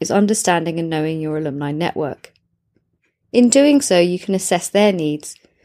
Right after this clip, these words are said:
so you can ensure the community is built with your alumni users in mind.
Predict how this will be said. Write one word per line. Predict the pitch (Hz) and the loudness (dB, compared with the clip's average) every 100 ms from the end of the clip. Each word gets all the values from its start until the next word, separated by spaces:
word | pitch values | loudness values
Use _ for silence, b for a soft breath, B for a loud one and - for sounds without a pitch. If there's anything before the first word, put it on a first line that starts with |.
| _ - | _ -8
so | - | 2
you | 262 247 | 4 4
can | 277 | 2
ensure | 262 - 269 | 2 4 4
the | 269 | 2
community | - 247 226 214 202 | 0 2 2 2 0
is | 196 | 2
built | 175 156 - | 2 2 0
with | 170 | -4
your | 160 | -2
alumni | 170 175 180 180 | 0 0 -2 -2
users | 170 151 143 147 | -2 -4 -4 -4
in | 160 170 | -4 0
mind. | 185 175 156 151 - | 0 2 0 -2 -8